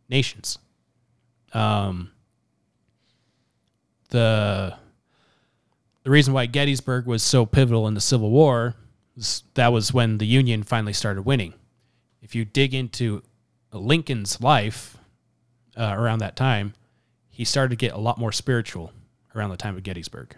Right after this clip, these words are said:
And he also offered up quite the prayer to God at the time of Gettysburg. Um, recognizing that there was power above him and above those he was fighting against.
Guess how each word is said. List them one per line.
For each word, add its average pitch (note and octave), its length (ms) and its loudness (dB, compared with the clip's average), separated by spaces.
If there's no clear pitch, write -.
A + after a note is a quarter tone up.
And F#2+ 260 -8
he F#2 260 -10
also G2 640 -6
offered G#2 280 -4
up F#2+ 140 -6
quite - 220 -8
the F2+ 80 -16
prayer F#2+ 220 -6
to F2+ 80 -10
God G2+ 380 -2
at G2+ 60 -16
the G2+ 60 -10
time F#2+ 220 -8
of F2 60 -14
Gettysburg. E2 460 -14
Um, G2+ 340 -6
recognizing A#2 600 0
that G#2 120 -8
there A#2 100 -2
was G#2+ 120 -4
power B2+ 380 2
above G#2+ 280 -8
him C#3 360 0
and A#2 120 0
above A2 540 0
those G#2+ 300 -4
he G#2 140 -6
was F#2+ 120 -8
fighting F2+ 300 -6
against. - 420 -14